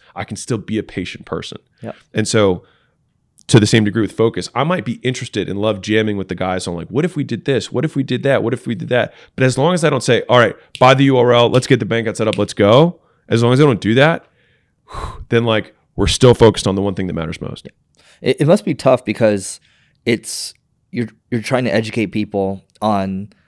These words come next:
Speaker 2: the pain that you've been through, right? Again, being punched in the gut
Speaker 1: Yeah.
Speaker 2: nine things, right? But still, like, I, I don't know about you, but in,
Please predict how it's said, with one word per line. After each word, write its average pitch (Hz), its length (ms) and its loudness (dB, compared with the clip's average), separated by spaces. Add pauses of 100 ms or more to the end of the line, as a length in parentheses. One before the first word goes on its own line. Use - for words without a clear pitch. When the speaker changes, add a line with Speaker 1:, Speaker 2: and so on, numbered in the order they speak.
(140)
Speaker 2:
the 101 80 -8
pain 117 440 -6
that 101 140 -4
you've 104 300 -6
been 92 220 -4
through, 90 320 -8
right? 92 360 -6 (240)
Again, 101 260 -6
being 95 240 -10
punched 107 300 -10
in 101 40 -12
the 98 60 -8
gut 95 360 -6
Speaker 1:
Yeah. 104 120 -4
Speaker 2:
nine 101 280 -6
things, 92 360 -8
right? 92 260 -8 (640)
But 104 420 -2
still, 123 380 2
like, 101 160 -2
I, 123 140 0
I 131 80 2
don't 139 100 0
know 120 80 0
about 95 180 -4
you, 110 120 -4
but - 360 -10
in, 117 200 -10